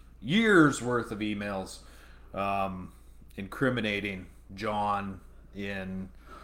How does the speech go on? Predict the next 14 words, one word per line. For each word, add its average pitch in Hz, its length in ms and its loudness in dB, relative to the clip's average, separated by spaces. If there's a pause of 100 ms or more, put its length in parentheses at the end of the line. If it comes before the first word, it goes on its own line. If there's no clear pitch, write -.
(680)
I 214 100 -2
guess, 180 400 4
uh, 131 180 8
vulgar 123 920 8
speech, - 520 -2
I 92 100 -4
guess. 87 360 -8
We'll, 95 220 -4
we'll 95 160 -6
put 92 200 -8
it 87 140 -12
that 87 280 -4
way. 85 200 -10 (480)
Um, 92 440 -2